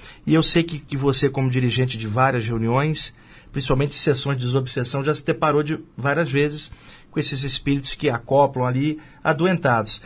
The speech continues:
Seria praticamente o mesmo processo nosso que a gente somatiza no corpo aqui?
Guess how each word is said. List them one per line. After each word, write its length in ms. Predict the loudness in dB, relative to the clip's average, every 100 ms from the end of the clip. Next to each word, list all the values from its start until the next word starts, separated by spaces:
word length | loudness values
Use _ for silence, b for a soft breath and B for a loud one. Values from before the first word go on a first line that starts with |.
| B B
Seria 440 | -2 2 2 2 2
praticamente 640 | 2 0 0 0 0 0
o 40 |
mesmo 260 | 0 2 0
processo 640 | -2 -4 0 2 2 0
nosso 460 | -2 2 2 0 -6
que 100 | -4
a 40 |
gente 200 | -4 -4
somatiza 560 | -4 -2 -2 -2 -4 -4
no 100 | -4
corpo 300 | -4 -4 -4
aqui? 380 | -6 -4 -4